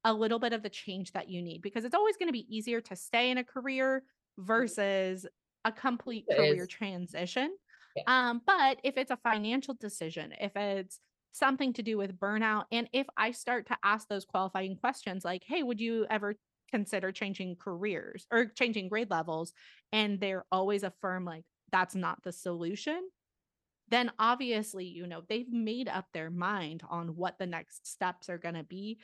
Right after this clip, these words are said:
Speaker 1: But
Speaker 2: Yeah.
Speaker 1: I always really encourage people to look at, um, if it's just their admin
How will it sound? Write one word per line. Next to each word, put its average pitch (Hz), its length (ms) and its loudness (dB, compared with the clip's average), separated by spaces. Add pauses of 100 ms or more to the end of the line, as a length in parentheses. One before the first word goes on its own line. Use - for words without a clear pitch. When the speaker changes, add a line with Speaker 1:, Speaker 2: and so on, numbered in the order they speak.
(220)
Speaker 1:
But 247 100 4
Speaker 2:
Yeah. 262 60 8
Speaker 1:
I 285 160 6
always 240 320 0
really 196 360 -4 (320)
encourage 196 580 -4
people 190 320 -8
to 180 160 -6
look 202 360 -2
at, 180 420 -2 (480)
um, 180 420 2
if 208 160 0
it's - 200 -6
just - 440 -4 (280)
their 170 320 -2
admin 208 600 0